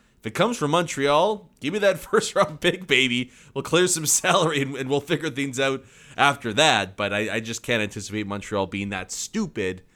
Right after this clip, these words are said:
To, to me, it's either gonna be the trade route, which is very, very unlikely, or they're just gonna have to,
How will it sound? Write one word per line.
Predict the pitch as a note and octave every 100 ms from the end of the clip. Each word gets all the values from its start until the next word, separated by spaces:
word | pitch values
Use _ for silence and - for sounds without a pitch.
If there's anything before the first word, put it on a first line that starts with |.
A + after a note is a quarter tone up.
| _ _ _ -
To, | A#2
to | A2+ C3
me, | C3 D3 C3
it's | A#2
either | A#2 A2
gonna | G#2+ G#2+
be | F2+ G#2
the | F#2+
trade | F#2+ - D#3+ D3+
route, | C3 C3
which | A#2 A2
is | F#2+
very, | F#2+ A#2+ C3 B2+
very | A#2 A2 A2
unlikely, | G#2+ G2+ G2+ - G2+
or | G2
they're | F#2 G2+
just | F#2+ -
gonna | G2+
have | F#2 F#2+ -
to, | F#2+ F2+ E2+